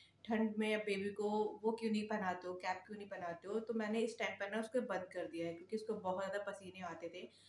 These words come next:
और यहाँ का जो temperature है ना, अ, सुबह और शाम का जो है ना, थोड़ा बहुत ठंडा रहता है, ज़्यादा नहीं। दोपहर में, जो है ना, अ,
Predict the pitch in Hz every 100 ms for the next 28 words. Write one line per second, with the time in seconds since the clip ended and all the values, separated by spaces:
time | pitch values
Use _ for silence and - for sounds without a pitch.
0 | - - 208 208 202 220 220 220 190 -
1 | 202 202 202 196 220 226 202 190 190 -
2 | - 226 214 226 233 226 220 220 202 196
3 | 214 208 202 220 262 269 247 233 233 214
4 | 202 185 - 196 185 180 190 240 - -
5 | - - - 214 226 214 214 208 214 214
6 | - 214 214 190 254 285 - _ _ -
7 | 190 185 185